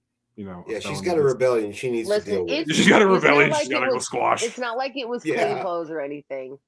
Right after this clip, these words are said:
Speaker 3: It was a blanket that's been dirty, that's been in the pile of dirty clothes that they peed on. It's their blanket. So I'm not really that mad about it.
Speaker 1: Yes, but your dogs are still fomenting insurrection. Like, that's
Speaker 3: Yeah, they're both just like, "I peed here and I peed here, and now what are you gonna do about it? You're both
Speaker 2: I
Speaker 3: going
Speaker 2: am,
Speaker 3: outside in the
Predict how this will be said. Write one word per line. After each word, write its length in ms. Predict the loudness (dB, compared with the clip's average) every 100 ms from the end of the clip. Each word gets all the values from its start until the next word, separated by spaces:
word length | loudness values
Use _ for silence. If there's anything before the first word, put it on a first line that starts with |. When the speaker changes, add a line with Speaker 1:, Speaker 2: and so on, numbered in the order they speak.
| _ _ _
Speaker 3:
It 40 | -12
was 160 | -10 -10
a 20 |
blanket 540 | -6 -6 -6 -6 -10
that's 180 | -10 -12
been 220 | -10 -8
dirty, 460 | -6 -6 -6 -8 -10
that's 180 | -12 -12
been 180 | -10 -10
in 140 | -8 -12
the 100 | -16
pile 260 | -8 -6 -4
of 80 | -4
dirty 240 | -6 -6
clothes 280 | -6 -8 -8
that 120 | -10
they 120 | -12
peed 240 | -12 -12 -10
on. 180 | -10 -10
It's 180 | -12 -10
their 180 | -8 -8
blanket. 480 | -6 -10 -10 -14 -12
So 120 | -6
I'm 140 | -4
not 140 | -4 -4
really 160 | -2
that 280 | -2 -4 -4
mad 320 | -8 -6 -6 -6
about 300 | -2 -2 0
it. 180 | -2 2
Speaker 1:
Yes, 240 | 2 2
but 200 | 0 0 0
your 80 |
dogs 460 | 0 4 6 6 2
are 40 | -8
still 240 | -4 -6
fomenting 680 | -4 -2 0 0 -2 -4 -6
insurrection. 880 | -6 -10 -10 -10 -12 -14 -16 -18 -20 _
Like, 240 | -8 -8 -6
that's 260 | -8 -4
Speaker 3:
Yeah, 180 | -2 0
they're 140 | -2
both 260 | -2 -4 -4
just 180 | -8 -6
like, 200 | -8 -6 -6
"I 160 | -6
peed 340 | -6 -10 -10 -8
here 220 | -6 -6
and 120 | -6
I 180 | -6 -8
peed 260 | -8 -10 -8
here, 180 | -6
and 140 | -4 -4
now 140 | -4
what 120 | -4
are 20 | -4
you 100 | -6
gonna 140 | -6
do 100 | -8
about 240 | -6 -8 -8
it? 80 | -10
You're 160 | -12
both 240 | -6 -2 6
Speaker 2:
I 200 | 8 8
Speaker 3:
going 120 | 6
Speaker 2:
am, 60 | 2
Speaker 3:
outside 400 | -10 -10 -8 -8
in 80 |
the 80 | -12